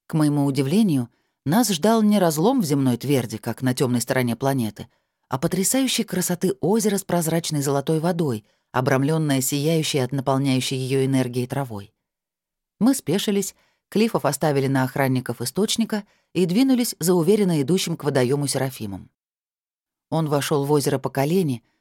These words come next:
но, как ни странно, штаны и обувь на нем не промокли. Я пришла к выводу, что это на самом деле не вода,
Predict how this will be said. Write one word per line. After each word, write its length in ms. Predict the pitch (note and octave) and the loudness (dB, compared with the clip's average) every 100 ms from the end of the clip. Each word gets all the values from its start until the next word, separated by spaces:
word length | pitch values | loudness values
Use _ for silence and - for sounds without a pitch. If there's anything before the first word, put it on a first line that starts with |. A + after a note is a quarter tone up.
| _ - | _ -2
но, 220 | E3 D#3+ | 0 2
как 200 | E3 - | 0 0
ни 120 | D3+ | -2
странно, 420 | - D3+ F#3 A3+ | 0 0 2 0
штаны 340 | A3+ E3 D#3 D3 | 0 0 2 2
и 80 | |
обувь 300 | B2+ C#3+ G3+ | 0 0 -2
на 140 | - A#3 | 0 0
нем 200 | D#3+ D3 | 0 -2
не 80 | E3 | -4
промокли. 600 | A3+ G#3+ B2 - - _ _ _ _ _ _ _ | -4 -4 -6 -10 -20 _ _ _ _ _ _ _
Я 180 | D3 C#3+ | -4 -4
пришла 360 | C3 C#3 D3+ C3+ | -2 -4 -2 -2
к 80 | D3+ | 0
выводу, 320 | F#3+ F#3 D#3 | 0 0 -2
что 160 | - | 0
это 160 | D#3+ D#3+ | -2 0
на 100 | D3 | -2
самом 320 | F3 E3+ E3 | 0 0 0
деле 200 | D#3+ E3 | 0 0
не 160 | E3+ F#3 | 0 0
вода, 400 | B3 F3 A#2+ | -2 -2 -6